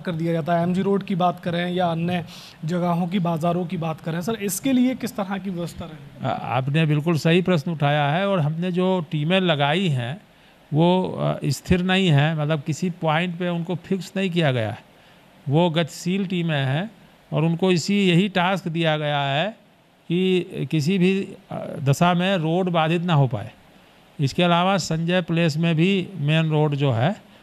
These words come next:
Speaker 2: उस पे हम लोग एक टीम लगा रहे हैं, ताकि वहाँ भी व्यवस्था बनी रहे। तो इस बार हम लोग पूरा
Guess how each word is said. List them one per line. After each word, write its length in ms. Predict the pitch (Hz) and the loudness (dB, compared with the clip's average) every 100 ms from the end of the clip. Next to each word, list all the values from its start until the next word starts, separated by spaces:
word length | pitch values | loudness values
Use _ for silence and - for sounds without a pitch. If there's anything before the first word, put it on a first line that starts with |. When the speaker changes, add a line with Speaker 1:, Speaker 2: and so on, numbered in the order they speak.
| - - | -14 -8
Speaker 2:
उस 120 | 147 | -6
पे 140 | - | 0
हम 220 | 180 151 160 | 0 2 2
लोग 220 | 170 170 | 2 2
एक 180 | 160 160 | 0 -2
टीम 200 | 160 170 | -2 0
लगा 280 | 156 139 151 | 2 2 2
रहे 140 | 151 | 2
हैं, 280 | 131 107 123 - - - - - _ - | 2 0 -6 -12 -20 -20 -20 -20 _ -2
ताकि 260 | 135 131 165 | 0 0 0
वहाँ 240 | 135 151 | 2 2
भी 120 | 156 | 2
व्यवस्था 480 | 170 143 135 - 160 | 2 2 0 0 2
बनी 240 | 147 143 | 2 0
रहे। 160 | 120 104 - - - - - - | -2 -4 -10 -14 -20 -20 -20 -8
तो 80 | 143 | -2
इस 180 | 139 131 | -2 2
बार 260 | 147 180 | 2 2
हम 200 | 160 160 | 2 2
लोग 220 | 165 175 | 2 0
पूरा 460 | 156 156 170 165 - | 0 2 2 2 -2